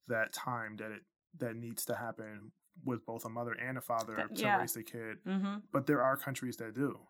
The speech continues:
Speaker 2: Mm-hmm.
Speaker 1: right? There's
Speaker 2: Yeah.
Speaker 1: European countries where the mother can take off for a year.
Speaker 2: Yes.
Speaker 1: And then the following year, the father takes off for a year.
Speaker 2: Mm-hmm.
Speaker 1: And it's paid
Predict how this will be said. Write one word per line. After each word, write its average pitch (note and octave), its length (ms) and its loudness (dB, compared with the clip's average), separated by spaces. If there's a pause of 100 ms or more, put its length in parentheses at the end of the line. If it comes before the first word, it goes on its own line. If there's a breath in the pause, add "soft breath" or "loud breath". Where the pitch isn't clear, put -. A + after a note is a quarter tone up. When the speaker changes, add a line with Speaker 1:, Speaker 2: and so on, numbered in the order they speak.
Speaker 2:
Mm-hmm. G#3 200 6
Speaker 1:
right? B3 260 10
There's C#3+ 320 4
Speaker 2:
Yeah. A#3 160 10
Speaker 1:
European D3+ 280 2
countries C3+ 440 -2
where B2 100 -4
the A#2 60 -4
mother B2+ 260 0
can A#2+ 160 -8
take B2 220 -4
off A#2 200 0
for A2+ 160 -4
a A2+ 40 -2
year. A#2+ 360 4
Speaker 2:
Yes. B3 380 2
Speaker 1:
And C#3 100 4
then C3 140 2
the A#2+ 80 -2
following B2+ 480 4
year, A2 160 0
the G#2+ 60 0
father B2+ 320 2
takes - 260 -2
off G2+ 180 0
for G#2+ 200 -4
a - 40 -4
year. G#2 120 -2
Speaker 2:
Mm-hmm. A#3 260 8
Speaker 1:
And C#4+ 220 12
it's E4 100 -2
paid - 400 0